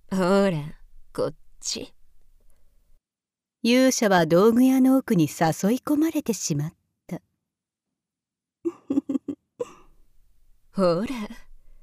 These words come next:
Speaker 1: こっちの奥の棚の商品を見てみて。いいものを揃えているのよ。こっちの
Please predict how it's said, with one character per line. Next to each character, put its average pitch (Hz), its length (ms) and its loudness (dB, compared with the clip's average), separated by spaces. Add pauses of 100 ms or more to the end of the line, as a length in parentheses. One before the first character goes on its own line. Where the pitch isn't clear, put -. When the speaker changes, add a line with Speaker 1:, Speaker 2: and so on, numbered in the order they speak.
(720)
Speaker 1:
こ 254 140 8
っ 247 40 4
ち - 220 -4
の 269 200 4
奥 294 200 0
の 254 100 2
棚 208 300 -2
の 214 100 0
商 226 300 2
品 196 260 -6
を 151 80 -2
見 175 160 -4
て 160 140 -6
み 131 100 -14
て。 151 420 -14 (640)
い 185 360 -4
い - 20 -6
も 427 160 0
の 285 160 2
を 277 40 2
揃 240 280 4
え 220 80 2
て 208 160 2
い 208 40 0
る 208 100 0
の 196 120 -2
よ。 202 420 -6 (1160)
こ 262 120 -2
っ 156 60 -8 (200)
ち 185 200 -8
の 180 220 -8